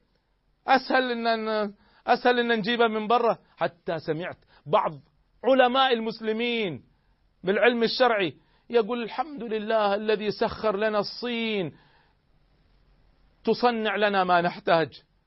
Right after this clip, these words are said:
سامحوني والله ما يفهم، <laughs> والله ما يفهم هذا. <laughs> سخر لنا الصين تصنع، ليش ما احنا نصدر لها لا شيء تصدر لنا؟ هذا ب-، ب-، برميل النفط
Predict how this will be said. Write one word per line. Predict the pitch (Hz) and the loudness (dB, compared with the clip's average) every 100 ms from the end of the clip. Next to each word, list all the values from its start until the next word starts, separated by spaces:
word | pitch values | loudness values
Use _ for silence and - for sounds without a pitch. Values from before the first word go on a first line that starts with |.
| _ _ _ _ | _ _ _ _
سامحوني | - 123 123 - 127 120 | -4 -4 -4 -8 -8 -6
والله | 110 117 104 | -6 -6 -6
ما | 104 101 | -8 -10
يفهم، | 101 - 87 - _ _ _ | -12 -14 -18 -20 _ _ _
<laughs> | _ _ - | _ _ -8
والله | 151 151 | -4 -2
ما | 139 123 | 0 0
يفهم | 127 - 120 107 | -2 -6 -10 -10
هذا. | 107 - _ _ _ _ _ - | -12 -16 _ _ _ _ _ -20
<laughs> | - 156 | -10 0
سخر | 185 190 175 | 0 2 2
لنا | 165 160 | 2 2
الصين | 156 196 180 | 0 0 -2
تصنع، | 175 170 160 156 - - | 0 0 0 -2 -8 6
ليش | 269 285 | 8 8
ما | 294 302 | 6 6
احنا | 302 311 | 6 4
نصدر | 277 285 269 269 254 | 4 6 6 4 4
لها | 285 277 | 6 8
لا | 277 | 6
شيء | 254 277 254 | 2 0 -2
تصدر | - 247 214 | -2 -2 -2
لنا؟ | 233 262 254 - - _ _ _ _ _ _ _ _ _ _ _ _ _ _ _ - | 0 2 2 0 -6 _ _ _ _ _ _ _ _ _ _ _ _ _ _ _ 6
هذا | 240 269 | 6 6
ب-، | 247 254 233 196 | 6 4 4 2
ب-، | 262 | 0
برميل | 233 226 240 262 | 2 2 4 4
النفط | 240 233 269 190 _ | 4 4 2 2 _